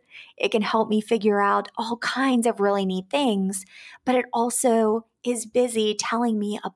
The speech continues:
bunch of stories that aren't so helpful. So I'll go ahead and break that down in whatever way serves that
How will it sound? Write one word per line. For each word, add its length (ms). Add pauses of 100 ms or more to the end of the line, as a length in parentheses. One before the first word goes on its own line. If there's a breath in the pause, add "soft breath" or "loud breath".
bunch 280
of 100
stories 600
that 200
aren't 260
so 200
helpful. 640 (920 loud breath)
So 460
I'll 140
go 200
ahead 220
and 160
break 220
that 200
down 300
in 140
whatever 640
way 260
serves 480
that 280